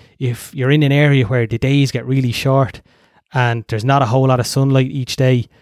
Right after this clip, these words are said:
you're probably gonna have to supplement the lighting there anyway. So it's just not an option that I personally can see working anyway, but there are definitely people doing it, so it is an option. So then, if you've thought about this and you have an idea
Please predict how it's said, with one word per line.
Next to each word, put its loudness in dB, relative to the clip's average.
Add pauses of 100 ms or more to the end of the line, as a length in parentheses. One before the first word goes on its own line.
(340)
you're -4
probably 0
gonna 0
have 0
to -2
supplement 0
the -2
lighting 0
there 0
anyway. 0 (260)
So 0
it's -2
just 0
not 2
an 0
option 0
that 0 (420)
I 2
personally -2
can -6
see -2
working -2
anyway, 2
but -4
there 0
are 0
definitely -2
people -2
doing 4
it, -2
so 4
it 4
is 4
an 4
option. 0 (340)
So 0
then, 2
if -8
you've -4
thought -2
about 0
this 0 (160)
and 0
you 0
have -2
an 2
idea 2